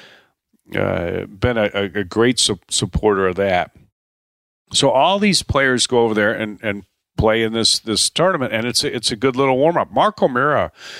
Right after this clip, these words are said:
is the one that got uh, Tiger kinda started doing this, Mark used to go over to Ireland for a little golf and fishing, a lot of fishing,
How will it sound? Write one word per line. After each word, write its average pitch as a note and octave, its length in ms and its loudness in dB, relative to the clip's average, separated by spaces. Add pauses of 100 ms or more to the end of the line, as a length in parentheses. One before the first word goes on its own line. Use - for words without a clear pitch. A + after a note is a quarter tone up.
(220)
is A#2+ 160 0
the A2+ 100 2
one A#2 340 2
that G2 280 -6
got A2 220 -2 (320)
uh, G#2 240 -8
Tiger G#2+ 340 -2
kinda G#2 280 -4
started G#2+ 640 0 (500)
doing D#3+ 300 4
this, F#2 280 -4
Mark B2+ 320 0
used D#3+ 220 -2
to C3 80 -4
go G#2 140 -2
over A2 240 0
to G#2+ 560 -2
Ireland B2+ 580 -2 (800)
for A#2+ 800 2 (100)
a A2+ 80 -4
little A#2 440 0 (460)
golf B2+ 480 0
and C3 120 -4
fishing, - 960 -6 (160)
a G2 60 2
lot A2 260 2
of B2+ 60 -4
fishing, A2 600 -6